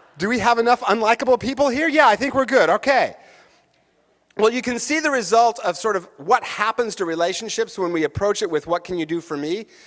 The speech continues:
Right? You can see that in the story that Ryan just read about Jacob. Because Jacob approached everyone with a, "What can this relationship do for me?" attitude.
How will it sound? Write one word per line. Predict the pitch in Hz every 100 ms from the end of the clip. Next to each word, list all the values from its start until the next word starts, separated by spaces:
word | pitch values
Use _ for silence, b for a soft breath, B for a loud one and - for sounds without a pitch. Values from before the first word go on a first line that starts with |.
| B
Right? | 185
You | 202
can | 196 226
see | - 302
that | 277 214
in | 214
the |
story | 208 - 262 269 196
that | 170 180
Ryan | 185 196 196
just | 185 170
read | 233 226 101
about | 117 156 156
Jacob. | 143 185 233 - 90 87 B B B
Because | - 277 240 - -
Jacob | 196 277 320 254
approached | - 220 208 -
everyone | 247 285 285 214 180
with | 185 180
a, | 190 156 B B
"What | 151 214 262
can | 254
this | 254 -
relationship | 202 185 180 190 - 165
do | 123 180
for | 170 165
me?" | 151 156 143 131 -
attitude. | 143 147 160 - 104 80 -